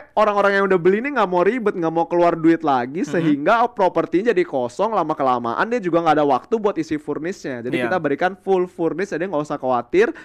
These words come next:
Speaker 1: Tipe paling kecil tuh tipe one bedroom dengan cicilan yang sangat luar biasa. Biasanya kalau cicil one bedroom minimal delapan juta, khusus di El Sinta ini kita berikan harga yang sangat luar biasa, cukup tiga jutaan aja.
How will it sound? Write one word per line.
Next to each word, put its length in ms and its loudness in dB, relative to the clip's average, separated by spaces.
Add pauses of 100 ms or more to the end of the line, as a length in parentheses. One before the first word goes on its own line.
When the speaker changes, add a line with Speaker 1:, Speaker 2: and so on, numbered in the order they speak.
(140)
Speaker 1:
Tipe 240 2
paling 260 2
kecil 300 -2
tuh 80 -4
tipe 320 -2
one 320 -2
bedroom 560 -2
dengan 240 -4
cicilan 420 -2
yang 140 -2
sangat 320 -2
luar 240 2
biasa. 800 0 (220)
Biasanya 400 0
kalau 160 2
cicil 320 0
one 160 2
bedroom 340 0
minimal 320 -2
delapan 460 0
juta, 400 -4 (240)
khusus 240 -8
di 80 -4
El 160 4
Sinta 340 -2
ini 140 -2
kita 160 -8
berikan 560 -2
harga 340 -4
yang 140 -2
sangat 320 -6
luar 240 0
biasa, 480 -6 (160)
cukup 480 -6
tiga 400 0
jutaan 560 -4
aja. 400 -12